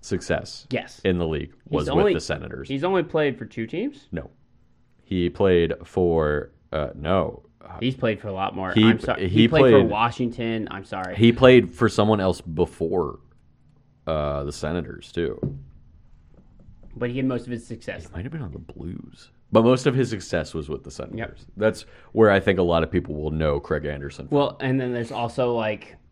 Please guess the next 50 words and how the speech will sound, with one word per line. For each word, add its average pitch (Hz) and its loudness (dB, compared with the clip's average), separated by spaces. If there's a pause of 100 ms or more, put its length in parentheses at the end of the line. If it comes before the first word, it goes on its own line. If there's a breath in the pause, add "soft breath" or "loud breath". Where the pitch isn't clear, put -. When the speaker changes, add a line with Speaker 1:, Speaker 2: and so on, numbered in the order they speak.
Speaker 2:
he 135 -4
le-, 120 -4
had 127 -6
to 117 -6
leave 107 -6
the 107 -10
team 113 -2
at 110 -8
some 107 -6
point 107 -8
because 104 -12
his 98 -12
wife 101 -8
got - -12
sick, - -6
Speaker 1:
Yeah. - -8
Speaker 2:
and 98 -12
then 92 -10
Speaker 1:
Yeah. 120 -8
Speaker 2:
the 104 -2
Senators 107 -6
were 101 -4
fully 156 2
supportive 110 -4
in 110 -14
him 101 -14
doing 123 0
that. 110 -2
Speaker 1:
And 101 -8
then 98 -4
he 92 -6
came 87 -6
back, 76 -4
Speaker 2:
And 76 -2
then - 0
he 117 -4
came 127 -4
Speaker 1:
and, 107 -2
Speaker 2:
back 113 0
Speaker 1:
yeah. 117 -4
Speaker 2:
and 104 -4
immediately 110 -4
posted 110 -6
a - -16
shutout 104 -4
there. 101 -4
Speaker 1:
Yep. 98 -2
Speaker 2:
It 98 -8
was 101 -12
a 98 -14